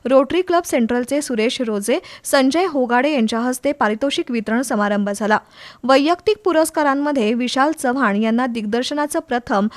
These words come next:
पुरुष अभिनयामध्ये पियुष जामदार यांना, तर उत्कृष्ट स्त्री अभिनयासाठी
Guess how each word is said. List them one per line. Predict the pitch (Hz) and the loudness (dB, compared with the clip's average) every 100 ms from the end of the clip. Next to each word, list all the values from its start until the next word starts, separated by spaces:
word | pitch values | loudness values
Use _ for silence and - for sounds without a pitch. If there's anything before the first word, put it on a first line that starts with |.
| - - | -12 -6
पुरुष | 302 302 381 | 0 2 2
अभिनयामध्ये | - 262 294 277 269 277 269 302 - | 2 2 2 0 0 0 -2 -2 -4
पियुष | 254 254 311 | -2 -2 -2
जामदार | - 233 226 220 262 | -4 0 2 2 0
यांना, | 277 311 254 208 | -2 -2 0 0
तर | 220 | 0
उत्कृष्ट | 277 - - - 311 - | -2 -4 -8 -4 -4 -2
स्त्री | 359 - 277 | -4 -4 -6
अभिनयासाठी | 285 226 247 226 220 233 302 294 233 | -2 -2 0 0 0 -2 -4 -4 -4